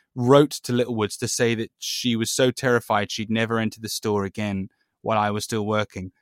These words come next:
which I was actually quite upset about 'cause I was never nasty to anyone. I, and, and I can't think what I did to upset this old lady so much. Um, people just found me very offensive. And, um, we could do a whole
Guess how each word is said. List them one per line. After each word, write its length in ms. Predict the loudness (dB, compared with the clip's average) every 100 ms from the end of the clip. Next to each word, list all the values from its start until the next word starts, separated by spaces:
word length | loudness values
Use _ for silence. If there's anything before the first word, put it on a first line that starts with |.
| _ _
which 180 | 0
I 120 | 4 6
was 100 | 4
actually 240 | 2 0
quite 200 | 4 4
upset 220 | 4 0
about 200 | 4 4
'cause 140 | 4 4
I 100 | 4
was 120 | 6
never 260 | 4 6 6
nasty 460 | 6 4 2 0
to 120 | 2 2
anyone. 540 | 4 4 4 2 -2
I, 140 | -2 -4
and, 240 | -6 -2
and 160 | 0 0
I 140 | 0
can't 320 | 0 2 0 2
think 200 | 0 2
what 160 | 0
I 100 | 0
did 220 | -2 -4 0
to 160 | 0
upset 340 | 0 0 -4 -2
this 160 | -4
old 160 | -4 -2
lady 200 | -2 -2
so 240 | -4 -4
much. 400 | -4 -4 -6 -8 _ _ _ _ _ 2
Um, 340 | 4 4 2 2
people 220 | 2 4
just 200 | 2 2
found 220 | 4 4
me 60 | 4
very 340 | 6 6 8
offensive. 640 | 4 2 0 -2 -6 -6 -20 _ _
And, 400 | -4 0 0 -2 -2 -2
um, 320 | -2 -2 -6 -10
we 120 | -4
could 120 | -4
do 180 | 0 0
a 60 | 0
whole 460 | 0 0 0 -4